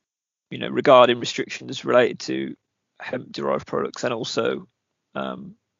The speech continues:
the free movement of goods across the E U. So, you know, that's another,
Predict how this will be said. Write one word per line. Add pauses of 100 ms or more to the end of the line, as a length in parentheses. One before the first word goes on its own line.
(120)
the
free
movement
of
goods (140)
across
the
E (160)
U. (1120)
So, (120)
you
know,
that's (480)
another,